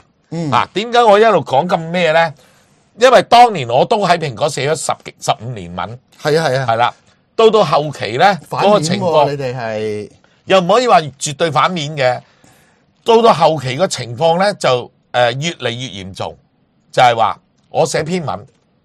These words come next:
Speaker 2: 譬如話我睇淡個市嘅，但係個標題俾人改到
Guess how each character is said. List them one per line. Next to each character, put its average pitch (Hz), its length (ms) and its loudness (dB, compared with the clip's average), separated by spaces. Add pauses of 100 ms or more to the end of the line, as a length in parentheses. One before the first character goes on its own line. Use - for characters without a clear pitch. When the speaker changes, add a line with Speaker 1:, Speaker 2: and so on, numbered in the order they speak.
(120)
Speaker 2:
譬 139 180 -4
如 101 60 -6
話 - 180 -2
我 127 140 2
睇 156 220 -6
淡 147 200 -4
個 127 100 -6
市 - 180 -12
嘅， 92 160 -12 (960)
但 185 260 6
係 170 320 4 (680)
個 208 160 2
標 262 260 -2
題 127 300 -2
俾 170 240 -4
人 143 260 2
改 139 300 2
到 151 260 2